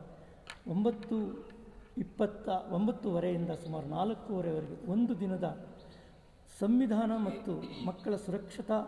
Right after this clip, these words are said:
ಕಾರ್ಯಾಗಾರವನ್ನು ನಡೆಸ್ಕೊಳ್ತಾ ಇದ್ದೀವಿ. ಈ ಕಾರ್ಯಾಗಾರಕ್ಕೆ, ಕಾರ್ಯಾಗಾರದ ಪೂರ್ವಭಾವಿಯಾಗಿ ಈ ದಿವಸ ನಾವು ಪತ್ರಿಕಾಗೋಷ್ಠಿಯನ್ನು ಕರೆದಿದ್ದೀವಿ. ಈ ಪತ್ರಿಕಾಗೋಷ್ಠಿಗೆ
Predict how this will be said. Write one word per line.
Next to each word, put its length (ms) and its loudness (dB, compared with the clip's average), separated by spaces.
ಕಾರ್ಯಾಗಾರವನ್ನು 720 2
ನಡೆಸ್ಕೊಳ್ತಾ 520 -6
ಇದ್ದೀವಿ. 300 -10
ಈ 100 4
ಕಾರ್ಯಾಗಾರಕ್ಕೆ, 1080 2
ಕಾರ್ಯಾಗಾರದ 560 4
ಪೂರ್ವಭಾವಿಯಾಗಿ 1040 0
ಈ 180 6
ದಿವಸ 260 0
ನಾವು 460 -4
ಪತ್ರಿಕಾಗೋಷ್ಠಿಯನ್ನು 840 -2
ಕರೆದಿದ್ದೀವಿ. 540 -10
ಈ 60 2
ಪತ್ರಿಕಾಗೋಷ್ಠಿಗೆ 1040 -2